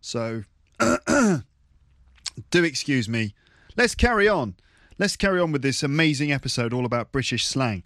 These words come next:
So we just did brew. Now we're gonna do the wo-, the expression budge up. Budge up. So imagine you're sitting on a sofa with some of your friends and you don't have enough space.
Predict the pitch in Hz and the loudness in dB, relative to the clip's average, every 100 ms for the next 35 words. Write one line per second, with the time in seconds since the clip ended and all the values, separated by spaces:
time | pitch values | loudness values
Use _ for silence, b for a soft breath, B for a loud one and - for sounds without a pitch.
0 | B B - 160 165 175 202 196 131 156 | B B 0 2 2 0 -2 -2 -2 0
1 | 151 113 95 - b b b _ - 165 | 0 0 -2 -10 b b b _ -4 0
2 | 180 160 151 147 139 135 127 _ _ _ | 2 0 0 0 0 0 -4 _ _ _
3 | - 127 135 - 135 - 147 131 117 - | -4 -2 -2 -2 -4 -2 -2 -2 -4 2
4 | 151 135 143 120 - - - _ _ _ | 2 2 -2 -2 -4 -14 -20 _ _ _
5 | _ _ - 131 127 107 - - 139 110 | _ _ 0 0 0 -4 -6 -2 -2 -2
6 | - - b b 160 185 175 147 139 131 | -8 -20 b b 0 2 0 -2 -2 -2
7 | 123 _ _ _ _ - - - 160 143 | -6 _ _ _ _ -4 -2 -2 -2 -4
8 | 123 - 131 - 113 107 - 123 104 104 | -4 -2 -2 -2 -6 -4 -4 -4 -4 -6
9 | - 123 113 110 120 127 139 131 127 123 | -4 -4 -2 -2 -2 0 -2 -2 -2 -2
10 | - - 123 135 151 - | -4 -2 -2 -2 -4 -8